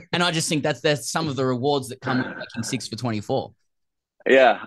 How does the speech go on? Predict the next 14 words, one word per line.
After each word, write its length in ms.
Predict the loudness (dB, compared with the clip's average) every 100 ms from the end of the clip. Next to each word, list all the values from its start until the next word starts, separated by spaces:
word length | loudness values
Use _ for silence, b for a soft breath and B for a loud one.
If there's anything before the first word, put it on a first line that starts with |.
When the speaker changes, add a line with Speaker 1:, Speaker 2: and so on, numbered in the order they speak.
| 0
Speaker 2:
um, 220 | 0 2
but 240 | 0 2
I 60 | 2
mean, 160 | 2 2
there's 140 | 4
a 40 | 4
lot 140 | 2
of 80 | 2
truth 300 | 0 -2 -2
in 100 | -6
that. 220 | -6 -4
Is 140 | -8 -2
that 160 | -2 -2 -14 -12 -12 -12 _ _ 0
I, 640 | 4 4 4 0 -4 -8